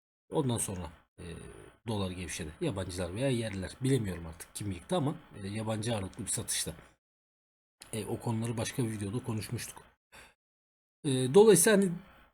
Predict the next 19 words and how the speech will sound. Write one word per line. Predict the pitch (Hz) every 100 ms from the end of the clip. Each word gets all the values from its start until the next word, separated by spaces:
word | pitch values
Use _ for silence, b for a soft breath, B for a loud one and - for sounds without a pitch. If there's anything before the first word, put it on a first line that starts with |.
| _ _ _
tekrar | 214 208 170 139 -
orada | 151 123 117
bir |
satış | - 120 - 113
baskısı | - - 247
var. | 277
Yirmi | 220 220 202 202
yedinin | 190 208 190
üstüne | 175 - 185 175
kapanışlar, | 175 170 170 165 175 160 - -
e, | 143 135
gelmesi | 127 151 139 139 -
Tekfen'de | 143 - 127 170 170
teknik | 143 160 127
anlamda | 113 113 139
olumlu | 151 127 131 127
olur. | 98 98
Biraz | 123 107 95
daha | 131